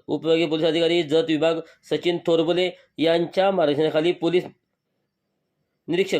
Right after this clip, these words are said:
प्रवीण कुमार कांबळे, सहाय्यक निरीक्षक दत्तात्रय कोळेकर, पोलीस उपनिरीक्षक रवींद्र भापकर, सहाय्यक पोलीस फौजदार संजय कांबळे, पोलीस हेड कॉन्स्टेबल नागेश मासा, श्रीकांत श्रीमंत करे, सिद्धराम कुंभार,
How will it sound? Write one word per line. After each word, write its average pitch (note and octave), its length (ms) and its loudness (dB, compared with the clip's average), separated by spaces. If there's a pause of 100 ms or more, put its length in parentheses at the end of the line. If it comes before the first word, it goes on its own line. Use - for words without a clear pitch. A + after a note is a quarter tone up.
प्रवीण D#3 240 -2
कुमार E3+ 200 0
कांबळे, E3 380 0 (440)
सहाय्यक F3 340 -2
निरीक्षक F3 340 0
दत्तात्रय E3+ 680 -2 (320)
कोळेकर, F#3+ 380 2 (220)
पोलीस D3+ 240 0
उपनिरीक्षक E3 560 -2
रवींद्र D#3+ 320 0
भापकर, D#3 400 0 (380)
सहाय्यक E3+ 320 2
पोलीस E3 280 -2
फौजदार E3 340 2
संजय E3 300 0
कांबळे, D#3+ 380 0 (340)
पोलीस D#3+ 240 0
हेड E3 120 0
कॉन्स्टेबल E3 400 0
नागेश D#3+ 360 0
मासा, D3+ 420 2
श्रीकांत D3+ 420 -2 (440)
श्रीमंत E3 280 0 (140)
करे, F3 240 2 (280)
सिद्धराम E3 500 0
कुंभार, E3 380 2